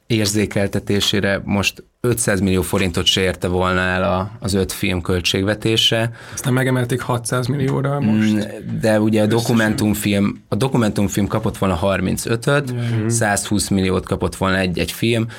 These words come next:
Speaker 1: és tényleg arányaiban ez azt jelenti, hogy nem tudom, Magyarországon egy milliárd alatt most nem készülnek filmek, de inkább most már a másfél milliárd az a határ,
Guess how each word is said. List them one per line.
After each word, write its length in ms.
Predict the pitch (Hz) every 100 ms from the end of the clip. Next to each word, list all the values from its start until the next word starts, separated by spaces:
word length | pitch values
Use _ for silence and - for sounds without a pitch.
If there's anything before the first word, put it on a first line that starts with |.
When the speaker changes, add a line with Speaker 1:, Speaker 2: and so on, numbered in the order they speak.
| - -
Speaker 1:
és 160 | - -
tényleg 380 | 107 98 98 - - _ -
arányaiban 640 | 113 104 104 101 98 98
ez 120 | 98
azt 220 | 98 92 -
jelenti, 360 | 90 92 87
hogy 260 | 92 95 -
nem 200 | - 95
tudom, 220 | 85 87
Magyarországon 920 | 87 98 95 95 92 - 98 92 95 101 - - -
egy 180 | - 104
milliárd 480 | 98 92 90 87 87
alatt 340 | 95 92 -
most 280 | - 95 -
nem 200 | 92 85
készülnek 640 | 87 87 - 90 90 95 95
filmek, 540 | - 101 98 98 92
de 480 | 95 92 92 85 - _
inkább 500 | 104 98 95 90 87
most 240 | - 95 -
már 200 | 98 90
a 40 |
másfél 400 | 95 95 - 92
milliárd 420 | 90 90 92 90 92
az 140 | 87
a 60 | 87
határ, 440 | 92 - 101 98